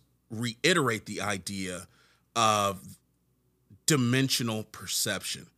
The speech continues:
the significance of dimensional perception.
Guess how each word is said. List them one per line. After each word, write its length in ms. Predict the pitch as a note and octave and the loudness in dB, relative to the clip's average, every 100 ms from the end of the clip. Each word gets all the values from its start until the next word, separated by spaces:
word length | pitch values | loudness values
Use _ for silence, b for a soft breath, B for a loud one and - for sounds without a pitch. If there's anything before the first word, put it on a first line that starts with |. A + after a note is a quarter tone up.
| _ - | _ 0
the 80 | |
significance 760 | A2+ A2+ F#2+ A#2+ C#3 A2+ G2+ F2+ | 4 4 2 -2 -2 -2 -6 -8
of 200 | - - | -10 -10
dimensional 440 | F#2+ G2+ F#2+ F#2 | -8 -6 -6 -10
perception. 520 | F#2 F#2 F#2 F2 - | -8 -4 -4 -6 -14